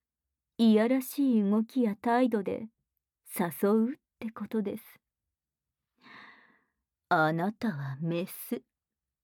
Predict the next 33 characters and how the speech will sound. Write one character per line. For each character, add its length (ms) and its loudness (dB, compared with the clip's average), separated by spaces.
犯 460 0
す 220 -2
側 360 4
じ 140 0
ゃ 60 6
な 160 4
く 100 -14
て、 340 -20
犯 400 -2
さ 240 -4
れ 140 0
る 160 2
側。 600 -2
今 40 -6
日 60 6
は 240 -4
あ 100 0
な 140 2
た 160 -4
み 140 2
た 220 -8
い 80 -2
な 280 -8
弱 460 6
い 100 2
メ 200 -4
ス 160 -4
に 140 -4
ふ 140 -12
さ 160 2
わ 140 -2
し 380 -6
い、 80 -14